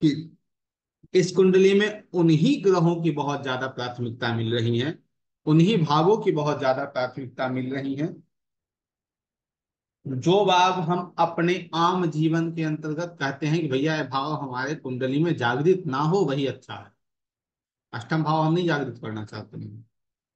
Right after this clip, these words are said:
छठा भाव नहीं जागृत करना चाहते हैं, बारहवाँ जागृत नहीं करना चाहते हैं, त्रिसरायों को जागृत नहीं करना चाहते हैं, क्योंकि उससे हमें कष्ट मिलेगा। अब यार स्पष्ट कह रहा है कि यही कष्ट जो है वो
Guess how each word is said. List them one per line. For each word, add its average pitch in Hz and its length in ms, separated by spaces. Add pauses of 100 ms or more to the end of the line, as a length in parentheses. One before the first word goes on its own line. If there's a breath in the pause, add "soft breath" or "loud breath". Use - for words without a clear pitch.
(200)
छठा 151 380
भाव 156 120
नहीं 170 200
जागृत 127 340
करना 110 260
चाहते 107 340
हैं, 113 100
बारहवाँ 139 440
जागृत 147 320
नहीं 165 180
करना 127 300
चाहते 117 280
हैं, 117 180
त्रिसरायों 135 580
को 180 100
जागृत 143 380
नहीं 131 180
करना 113 300
चाहते 110 340
हैं, 110 140 (680)
क्योंकि 165 220
उससे 190 260
हमें 151 200
कष्ट 123 240
मिलेगा। 101 360 (1900)
अब 131 100
यार 180 480 (680)
स्पष्ट 226 480
कह 202 220
रहा 202 160
है 208 80
कि 214 140
यही 165 520
कष्ट 185 260
जो 190 200
है 180 300
वो 185 120